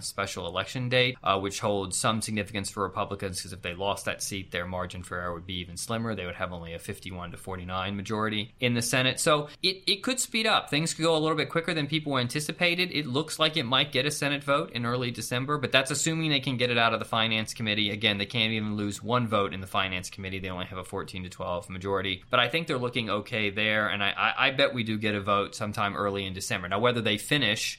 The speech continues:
and get it to the president's desk by December twelfth, I think is a, is an open question. But I, I, I would say the next step for the Senate bill is coming out of committee tomorrow, um, and then a full floor vote sometime early in December. And then the House floor vote, obviously, is tomorrow, and then they will wait to see what the Senate passes.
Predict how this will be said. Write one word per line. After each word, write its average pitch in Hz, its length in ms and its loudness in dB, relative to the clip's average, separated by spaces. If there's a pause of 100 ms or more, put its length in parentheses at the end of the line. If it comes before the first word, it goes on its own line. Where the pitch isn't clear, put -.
and 113 140 0
get 113 100 6
it 110 120 0
to 113 40 -4
the 107 80 -2
president's 101 480 0
desk 120 460 2
by 95 100 2
December 92 380 -4
twelfth, 92 380 -2
I 90 40 -6
think 90 220 -8
is 90 160 -8
a, 87 260 -6 (100)
is 92 120 -12
an 92 100 -8
open 92 320 -4
question. 92 540 -2
But 113 100 4
I, 113 100 6
I, 110 160 2
I 117 160 2
would 120 180 -2
say 120 140 2
the 107 60 -2
next 104 220 2
step 104 220 -2
for 104 80 -6
the 95 100 -4
Senate 95 300 -4
bill 90 260 -4
is 90 260 -6 (100)
coming 117 280 -2
out 117 140 6
of 113 100 -2
committee 110 360 0
tomorrow, 101 800 2
um, 92 500 2
and 95 180 -4
then 95 140 0
a 92 80 0
full 95 280 -4
floor 92 300 -4
vote 92 280 -6
sometime 90 400 -10
early 85 260 -8
in 85 60 -10
December. 92 360 -6
And 110 120 0
then 120 80 0
the 120 60 2
House 143 320 4
floor 117 260 0
vote, 107 240 4
obviously, 101 500 0
is 131 140 0
tomorrow, 101 400 2
and 101 80 -2
then 98 100 -4
they 101 160 2
will 95 160 0
wait 95 240 -2
to 98 80 -10
see 98 200 -6
what 92 160 -4
the - 60 -16
Senate 101 280 -4
passes. 95 500 -2